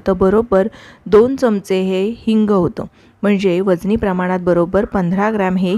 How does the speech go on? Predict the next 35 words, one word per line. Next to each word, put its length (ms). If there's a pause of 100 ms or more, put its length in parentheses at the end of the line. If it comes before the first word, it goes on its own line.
हिंग 260
आहे. 320 (560)
आता 280 (300)
आपण 280
मिठाचं 480
प्रमाण 340
पाहतोय. 460 (200)
मिठाचं 440
प्रमाण 360
पोहे 320
खाण्याच्या 400
चमच्याने 440
पाहिलं 400 (360)
तर 60
बरोबर 580 (360)
साडेतीन 640
चमचे 420
आपण 260 (140)
मीठ 260
घालणार 420
आहोत 280 (420)
आणि 440 (300)
जर 220
वजनी 340
प्रमाणात 420
म्हणाल 400 (100)
तर 120
बरोबर 500 (460)
पस्तीस 440
ग्रॅम 320
हे 200
मी 180
मीठ 380
घेतलेलं 380
आहे. 160